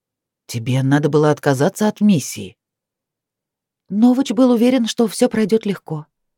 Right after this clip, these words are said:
«А с ним я отдельно поговорю». «Пап, ну что за глупости? Я взрослая девочка и сознательно пошла на это задание. Дело в другом. Меня ждали». «Что?»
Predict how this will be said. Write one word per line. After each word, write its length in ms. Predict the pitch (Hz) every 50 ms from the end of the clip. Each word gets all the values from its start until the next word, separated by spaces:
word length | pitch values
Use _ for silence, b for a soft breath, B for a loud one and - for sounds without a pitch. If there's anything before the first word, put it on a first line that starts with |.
| _ _ _ _ _ _ _ _ _ _ _ _
«А 160 | - 113 113
с 140 | - - 135
ним 240 | 135 147 170 175 170
я 220 | 143 143 160 185
отдельно 420 | 185 147 123 139 127 123 123 120
поговорю». 500 | 120 120 123 127 123 127 127 123 123 120 - _ _ _ _ _ _ _ _ _ -
«Пап, 280 | 247 247 202 - _ _ _ _ _ _ _ _ _ -
ну 160 | 240 285 302
что 220 | 285 - 339 311
за 140 | 202 202 180
глупости? 580 | 170 170 170 156 - 147 - - - 165 143 _ _ _ _ _ _ _ _ _ -
Я 160 | 196 247 262
взрослая 460 | 233 226 269 302 285 - 220 208 202
девочка 440 | 185 196 240 240 226 220 - - 202
и 100 | 196 202
сознательно 640 | 190 - 214 214 185 214 240 240 - 220 202 180 175
пошла 300 | - 180 180 - 208 208
на 140 | 180 180 190
это 160 | 180 - 165
задание. 560 | 165 151 151 156 160 160 156 156 156 156 147 B B B B B B B B
Дело 240 | B 202 254 269 277
в 60 | 240
другом. 520 | 254 294 294 247 233 208 156 127 117 117 _ _ _ _ _ _ _ _ 165
Меня 300 | 185 220 233 285 311 294
ждали». 440 | 226 220 254 208 160 135 135 127 - _ _ _ _ _ _ _ _ _ _ _ _ _ _ _ _ _ _ _ _ _ _ _ _
«Что?» 760 | - - - - _ _ _ - 180 156 131 135 175 226